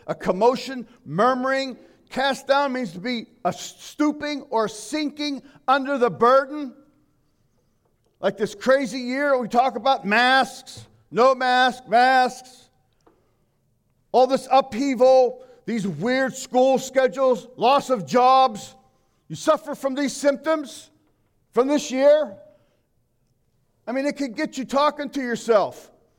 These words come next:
It can get you murmuring, and the longer you stay there, the lower you get. The longer you stay there and the lower you get, the smaller your God gets. And the more useless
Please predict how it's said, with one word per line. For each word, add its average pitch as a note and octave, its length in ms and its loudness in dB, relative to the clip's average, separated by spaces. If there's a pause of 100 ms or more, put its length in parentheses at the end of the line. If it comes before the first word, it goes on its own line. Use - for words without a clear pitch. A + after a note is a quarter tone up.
(400)
It - 40 -20
can C4+ 120 -8
get C#4 220 -6
you C#4+ 80 -2
murmuring, C4 680 2
and G#3+ 100 -6
the G#3+ 60 -6
longer D4 360 -2
you C#4 160 -6
stay D#4 420 0
there, C4+ 160 0
the B3 140 2
lower C#4+ 340 4
you C#4 160 -2
get. D4+ 560 2 (1040)
The E3+ 80 -8
longer C#4+ 320 2
you C#4 140 -2
stay D4 340 2
there D4 160 4
and C4 100 -2
the B3 60 0
lower C#4+ 340 4
you C4+ 180 -2
get, D4+ 280 -2
the C4 100 -2
smaller C#4+ 600 2
your C4 220 0
God A#3 500 2
gets. A3 520 0 (420)
And B3+ 140 0
the C4+ 60 2
more C4+ 260 6
useless D4 840 2